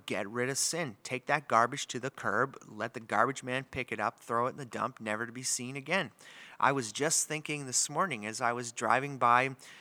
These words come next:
a local, um, shop called, uh, Bibles for Missions, that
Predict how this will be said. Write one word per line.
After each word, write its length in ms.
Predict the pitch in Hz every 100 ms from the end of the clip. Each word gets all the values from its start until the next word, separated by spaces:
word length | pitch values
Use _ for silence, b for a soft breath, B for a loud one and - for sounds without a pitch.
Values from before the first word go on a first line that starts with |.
| B -
a 120 | 127
local, 640 | 123 131 131 143 139 135 -
um, 420 | 120 127 123 123 _ - B B
shop 460 | - - 139 -
called, 400 | - 147 135 131 131
uh, 360 | 123 123 123 - 123
Bibles 400 | 104 123 135 -
for 160 | - 143
Missions, 560 | 151 190 - 101 - - B B -
that 300 | 131 131 -